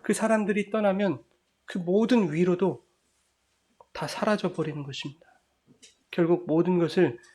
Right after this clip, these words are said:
내가 겪어내야 한다는 그 현실을 내가 깨닫게 될 때 그 현실이 우리를 얼마나 고통스럽게 합니까? 더 고통스럽게 만듭니다.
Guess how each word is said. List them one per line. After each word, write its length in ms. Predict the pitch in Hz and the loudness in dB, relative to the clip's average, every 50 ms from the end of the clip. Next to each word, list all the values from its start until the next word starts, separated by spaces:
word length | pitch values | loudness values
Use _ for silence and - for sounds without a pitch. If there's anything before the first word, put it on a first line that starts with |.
| _ _ _ _ _ - | _ _ _ _ _ 0
내가 340 | 151 160 160 160 175 160 | 2 4 4 6 4 2
겪어내야 560 | - - 156 147 - 180 170 165 160 156 156 151 | 2 -2 -6 -2 0 2 2 2 2 2 0 0
한다는 400 | 151 151 147 147 147 147 143 139 | -2 -2 -2 -4 -4 -4 -4 -8
그 120 | - 160 | -10 -8
현실을 480 | 139 180 196 180 - - 175 185 160 - - - _ _ _ _ _ - | -4 -4 -4 -2 0 0 2 2 2 0 -2 -10 _ _ _ _ _ -2
내가 360 | 156 151 170 190 196 185 196 | 2 4 6 6 4 4 2
깨닫게 400 | - 214 214 202 - - 208 190 | 0 0 0 -2 -2 -2 -2 -2
될 220 | - 175 156 156 | 0 -2 -4 -2
때 240 | - 196 226 - - - _ _ _ _ _ _ _ _ _ | -2 -2 -4 -4 -6 -10 _ _ _ _ _ _ _ _ _
그 160 | - - 220 208 | -4 0 0 2
현실이 420 | - - 240 226 226 240 190 226 | 4 4 4 4 4 2 2 2
우리를 540 | 202 180 180 185 208 220 220 190 139 - - _ _ _ _ _ _ _ _ _ _ _ _ _ | 4 4 4 4 6 6 4 4 2 0 -4 _ _ _ _ _ _ _ _ _ _ _ _ _
얼마나 400 | - 180 202 214 240 254 254 247 | 2 4 4 4 4 4 2 2
고통스럽게 640 | - - 190 - - 220 190 180 196 190 185 - 202 | 0 -2 -4 -2 0 0 2 2 0 -2 -2 -2 -4
합니까? 540 | 180 170 165 156 - - - 165 147 143 - _ _ _ _ _ _ _ | -4 -4 -6 -8 -10 -14 -18 -20 -20 -20 -20 _ _ _ _ _ _ _
더 260 | - - 214 247 240 | -2 2 4 4 4
고통스럽게 580 | 240 - - - 208 208 - - - 180 - 190 | 2 0 -2 -2 -2 -2 -2 -2 -4 -4 -2 -2
만듭니다. 500 | 175 165 156 156 165 165 156 147 - - | -4 -4 -6 -8 -8 -10 -12 -12 -14 -18